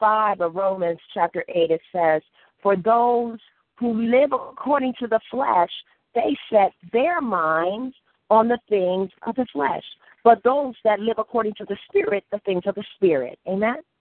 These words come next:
And then in Philippians chapter two, verse five through seven, it declares this. It says, "Let mind be in you, which was also in Christ Jesus, who being in the form of God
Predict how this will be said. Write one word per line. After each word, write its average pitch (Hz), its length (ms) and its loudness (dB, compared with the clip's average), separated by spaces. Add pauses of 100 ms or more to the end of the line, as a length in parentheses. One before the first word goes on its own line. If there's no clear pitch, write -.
(500)
And 226 100 6
then 254 160 8
in 233 180 2 (280)
Philippians 269 580 -2
chapter 240 300 -4 (140)
two, 262 200 0
verse 220 320 2
five 214 260 2
through 208 140 -6 (160)
seven, 170 380 0 (380)
it 220 200 2
declares 208 920 -4
this. 254 260 -2
It 226 160 -2
says, 214 180 2 (220)
"Let 311 340 0 (440)
mind - 480 -2 (260)
be 247 200 2
in 269 420 -4
you, 214 200 2
which 220 280 0
was 214 120 -2 (100)
also 220 440 0
in 208 160 -2
Christ 202 420 -6
Jesus, 254 480 -4 (480)
who 277 160 6
being 294 460 0
in 233 80 -2
the 208 180 -4
form 247 260 2
of 247 180 -6
God 170 400 2